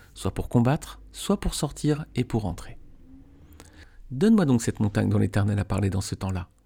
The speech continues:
car tu as appris alors qu'il s'y trouve des Anakim et qu'il y a des villes grandes et fortifiées. L'Éternel sera peut-être avec moi, et je les chasserai comme l'Éternel a dit.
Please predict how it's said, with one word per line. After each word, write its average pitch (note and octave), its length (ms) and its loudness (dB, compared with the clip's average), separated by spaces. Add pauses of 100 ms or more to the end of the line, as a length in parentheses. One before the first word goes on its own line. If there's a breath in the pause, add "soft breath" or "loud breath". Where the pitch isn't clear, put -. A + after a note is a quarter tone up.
(200)
car - 160 -10
tu - 160 -2
as G2 60 2
appris A#2 280 -2
alors A2 240 0
qu'il G#2+ 120 -4
s'y - 140 -8
trouve - 180 -4
des G#2+ 180 2
Anakim D#3 560 0 (680 loud breath)
et C#3+ 100 0
qu'il E3 200 -2
y D3 40 6
a B2+ 40 6
des B2 120 4
villes B2+ 200 0
grandes A#2 460 2
et A2 60 2
fortifiées. - 500 -8 (560)
L'Éternel F#2+ 400 -2
sera F#2 180 -6
peut-être - 320 -4
avec F2 220 -6
moi, A#2+ 160 0 (200)
et D3+ 80 0
je C3 120 2
les A2+ 100 2
chasserai A2 500 -4 (180)
comme C3 180 2
l'Éternel G2 380 -4
a - 60 -12
dit. - 160 -20